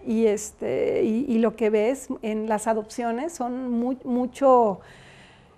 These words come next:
eh, mucho criollo de us-, de unas combinaciones que incluso no llegas a encontrar en México.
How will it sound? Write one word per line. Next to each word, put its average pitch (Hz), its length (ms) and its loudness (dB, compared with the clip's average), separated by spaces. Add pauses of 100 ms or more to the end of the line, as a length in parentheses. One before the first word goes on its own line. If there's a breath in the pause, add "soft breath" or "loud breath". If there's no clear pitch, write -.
(160)
eh, 214 300 4
mucho 269 340 4
criollo 269 460 8
de 233 260 6
us-, 233 300 2
de 247 160 6
unas 285 260 6
combinaciones 254 720 0
que 285 100 -4
incluso 247 560 -2
no 233 180 -2
llegas 240 340 0
a - 20 -8
encontrar 220 360 -2
en 226 140 -4
México. 247 400 -10